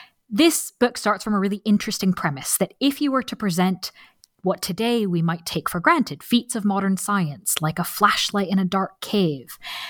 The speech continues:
uh, to someone multiple hundreds of years in the past, this would have seemed like magic.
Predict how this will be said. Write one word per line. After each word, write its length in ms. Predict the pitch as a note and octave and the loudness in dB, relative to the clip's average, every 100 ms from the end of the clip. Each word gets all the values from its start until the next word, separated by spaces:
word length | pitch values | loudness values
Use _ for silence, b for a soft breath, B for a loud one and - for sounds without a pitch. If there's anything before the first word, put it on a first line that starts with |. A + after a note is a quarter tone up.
| B - | B -2
uh, 280 | G3+ F#3+ | 0 0
to 120 | F#3+ A3+ | -2 -2
someone 560 | B3 A#3 A3+ G#3+ G#3 | 0 2 2 2 2
multiple 300 | G#3+ G#3+ G#3+ | 0 -2 -2
hundreds 320 | G3 F#3+ E3+ | 2 2 2
of 80 | F3 | 0
years 160 | E3+ D3 | 0 0
in 40 | |
the 40 | E3 | 0
past, 400 | - C#4+ - - | 4 4 2 -6
this 260 | F3 G#3 - | 0 0 2
would 140 | F#3+ | -2
have 80 | F#3 | -2
seemed 480 | - - E3 E3 E3+ E3+ | -2 0 0 0 -2 -2
like 340 | D#3 D3+ - _ | -2 -2 -8 _
magic. 680 | F3 D#4 B3 D3 - - | 4 4 4 -4 -12 -16